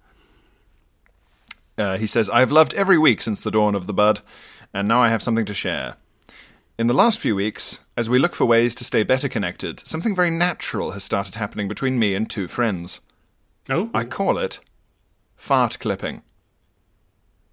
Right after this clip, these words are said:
Speaker 2: Okay, I'm gonna guess what this is, and it's recording their farts and sending them to each other.
Speaker 1: Oh, you've only gone and gone it. You, you, you, you've got it, Phil. You've got it. You've got it.
Speaker 2: <laughs>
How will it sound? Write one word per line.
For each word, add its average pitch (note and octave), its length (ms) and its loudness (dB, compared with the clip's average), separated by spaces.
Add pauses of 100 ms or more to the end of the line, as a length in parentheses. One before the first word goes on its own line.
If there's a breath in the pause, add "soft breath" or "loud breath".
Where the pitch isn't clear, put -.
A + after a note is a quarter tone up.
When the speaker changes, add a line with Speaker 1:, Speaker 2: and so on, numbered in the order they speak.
(720)
Speaker 2:
Okay, D3 200 2
I'm C#3 100 6
gonna G3 180 4
guess E3+ 200 6
what E3 80 2
this D3 180 6
is, A#2 320 4
and C3+ 100 4
it's B2+ 140 0
recording C#3+ 540 6
their B2+ 100 2
farts A#2+ 380 0
and A#2+ 100 -4
sending A#2 320 -6
them G#2 140 -10
to G#2+ 100 -14
each G2+ 160 -14
other. G#2 280 -14 (600)
Speaker 1:
Oh, G2+ 200 2
you've G2+ 240 0
only A#2 260 4
gone G#2+ 180 2
and G2 180 -4
gone G2+ 220 2
it. F#2 140 -6
You, G#2 160 -2
you, A2 180 -2
you, A2+ 240 0
you've A2+ 220 -2
got B2 140 6
it, D2 100 -4
Phil. E2 240 -6
You've C#3+ 180 0
got - 160 6
it. - 160 -4
You've C#3 160 -6
got B2 180 2
it. - 800 4
Speaker 2:
<laughs> - 40 -20